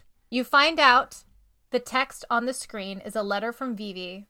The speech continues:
written to his friends the right before he knows he's going to die.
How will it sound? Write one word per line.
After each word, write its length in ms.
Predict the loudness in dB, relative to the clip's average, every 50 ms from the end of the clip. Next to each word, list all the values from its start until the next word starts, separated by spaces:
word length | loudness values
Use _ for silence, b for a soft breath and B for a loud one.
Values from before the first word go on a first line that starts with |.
| _
written 580 | -18 -10 -4 -4 -4 -2 -2 -6 -8 -8 -10 -12 -10
to 140 | -8 -6 -6
his 140 | -6 -6 -6
friends 380 | -8 -8 -8 -8 -10 -16 -14
the 120 | -12 -12 -8
right 260 | -4 -2 -2 -2 -2
before 300 | -4 -6 -4 -4 -4 -4
he 120 | -4 -4 -6
knows 260 | -4 -4 -6 -6 -8
he's 180 | -10 -12 -10 -8
going 280 | -6 -6 -6 -6 -8 -12
to 100 | -14 -12
die. 360 | -10 -10 -10 -10 -12 -14